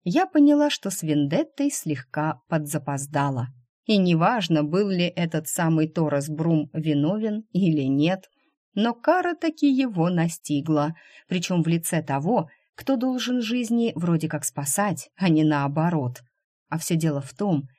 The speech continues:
что местный лекарь куда больше был похож на некроманта, чем на целителя. Во всяком случае, ко мне, мёртвой,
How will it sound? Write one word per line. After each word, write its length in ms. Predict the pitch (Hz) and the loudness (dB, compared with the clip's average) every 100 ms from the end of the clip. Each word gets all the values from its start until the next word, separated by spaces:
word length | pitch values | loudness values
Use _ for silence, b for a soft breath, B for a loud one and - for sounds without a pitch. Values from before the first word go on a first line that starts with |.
| b - | b -10
что 200 | - 226 | 0 4
местный 480 | 285 320 - 269 | 6 4 2 0
лекарь 340 | 247 269 269 233 | 2 0 -2 -6
куда 400 | - 214 208 330 | -4 0 2 2
больше 400 | 247 262 - 214 | 0 -2 -2 -2
был 200 | 190 190 | 0 -2
похож 420 | 170 165 175 165 | -2 -2 -4 -2
на 80 | 165 | 2
некроманта, 880 | 151 147 139 135 143 175 156 123 127 - | 2 0 -2 0 0 0 0 -2 -4 -6
чем 300 | - 156 156 | -2 0 0
на 100 | 156 | 0
целителя. 800 | - 160 156 135 131 135 135 139 _ _ _ | -2 0 0 -2 -2 -2 -2 -4 _ _ _
Во 180 | - 165 | 0 2
всяком 340 | 151 156 151 147 | 2 0 -2 -4
случае, 480 | - 151 - 147 | -2 -4 -2 -6
ко 160 | 127 139 | -2 0
мне, 420 | 147 233 240 127 - | 2 2 0 -2 0
мёртвой, 600 | 156 131 123 139 135 | 2 2 -2 -6 -6